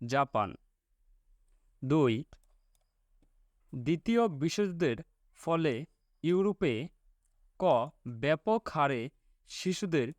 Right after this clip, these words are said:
মৃত্যু হয়। খ, জার্মানি ও তুরস্কের শক্তি খর্ব হয়। গ, নারীর ক্ষমতায়ন ও অধিকার প্রতিষ্ঠিত হয়। গ, মারণাস্ত্রের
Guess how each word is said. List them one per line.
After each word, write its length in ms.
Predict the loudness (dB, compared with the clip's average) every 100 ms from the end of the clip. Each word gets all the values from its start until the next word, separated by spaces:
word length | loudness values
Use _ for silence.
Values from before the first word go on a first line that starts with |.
| _ _ -2
মৃত্যু 340 | -2 0 0
হয়। 280 | 0 0 -2 -6 _ _ _ _
খ, 60 | -8 -2 -2 -4 -10 _ _ _ _ _ -8
জার্মানি 580 | 0 2 2 2 0 0 0
ও 20 | -2 -6 _
তুরস্কের 560 | -2 -2 -4 -2 -2 -2 -8 _ _ _ -8
শক্তি 520 | -2 -2 -2 -2 0 0 -4
খর্ব 320 | -2 2 2 2
হয়। 300 | 2 2 -2 -8 _ _ _ _ _ _
গ, 180 | -8 -2 0 0 -2 -12 _ _ _ _ _ _ _ -6 0
নারীর 300 | 2 2 0
ক্ষমতায়ন 680 | -2 -2 0 2 2 2 0 -6 -12 _ -4
ও 80 | -2 -2 -4 0
অধিকার 460 | 0 0 0 -2 -4 -16 _ _ -4
প্রতিষ্ঠিত 480 | 0 0 -2 0 2 0 -2
হয়। 280 | 0 0 -2 -8 _ _ _ _
গ, 200 | -8 0 2 2 0 _ _ _ _ _
মারণাস্ত্রের 840 | -2 2 2 2 0 -2 0 0